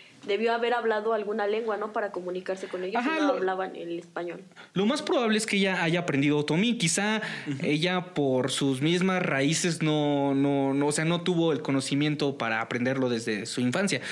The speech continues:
Speaker 2: sino más bien ella, a raíz de que, pues, estuvo visitando pueblos y todo eso, pues, aprendió el otomí.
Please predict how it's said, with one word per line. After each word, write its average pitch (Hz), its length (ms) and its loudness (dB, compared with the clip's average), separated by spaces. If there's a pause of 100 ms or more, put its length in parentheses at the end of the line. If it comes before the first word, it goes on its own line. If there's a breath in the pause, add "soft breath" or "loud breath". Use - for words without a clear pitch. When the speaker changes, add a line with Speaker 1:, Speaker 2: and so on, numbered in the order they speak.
(180 loud breath)
Speaker 2:
sino 131 260 0
más 139 160 2
bien 139 180 2
ella, 135 220 2
a 131 40 0
raíz 117 300 -2
de 127 100 -2
que, 117 120 -6
pues, - 200 -4
estuvo 135 260 0
visitando 127 440 0
pueblos 135 340 0
y - 40 -6
todo 117 180 0
eso, 135 220 -2 (300 loud breath)
pues, 214 160 -2
aprendió 160 520 2
el 139 120 2
otomí. 175 380 0